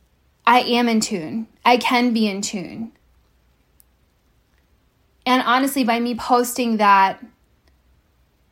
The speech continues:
I had a few people reach out and tell me how much that, that has helped them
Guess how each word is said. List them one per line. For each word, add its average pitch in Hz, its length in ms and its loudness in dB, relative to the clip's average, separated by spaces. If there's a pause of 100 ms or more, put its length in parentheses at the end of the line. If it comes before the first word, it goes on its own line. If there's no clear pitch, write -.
(460)
I 240 120 -2
had 226 360 4
a 226 120 -4
few 240 260 -8
people 226 400 -4
reach 220 260 -4
out 220 340 4
and 226 140 -2
tell 233 260 -2
me 208 240 0
how 220 320 2
much 220 360 0
that, 220 140 -8
that 202 160 -2
has 196 120 -8
helped 240 380 2
them 202 420 -6